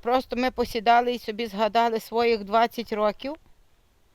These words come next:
і своїх сорок років, і зараз вже шістдесятку розміняли обидвоє. Я, я трохи менше, Михайлик трохи більше. Бо він старший. <laughs> Та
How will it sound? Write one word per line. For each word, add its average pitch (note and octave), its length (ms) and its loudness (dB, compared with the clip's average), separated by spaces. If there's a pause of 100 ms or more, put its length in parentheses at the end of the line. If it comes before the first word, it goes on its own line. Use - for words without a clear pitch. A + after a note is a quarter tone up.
(200)
і G#3 100 -4
своїх B3+ 400 2
сорок B3 440 2
років, B3+ 540 -2
і G#3+ 120 -4
зараз A#3+ 360 4
вже A#3 160 0
шістдесятку A3+ 720 -2
розміняли F3 600 -4
обидвоє. D3+ 640 -6 (680)
Я, A#3+ 260 2 (100)
я C4 180 6
трохи A3+ 260 0
менше, A3+ 320 -2
Михайлик G3 400 -4
трохи F#3 240 -10
більше. F3 380 -10 (760)
Бо A3 180 6
він G3+ 160 4
старший. A#3+ 680 0 (1000)
<laughs> - 1200 2 (1800)
Та G#4+ 180 2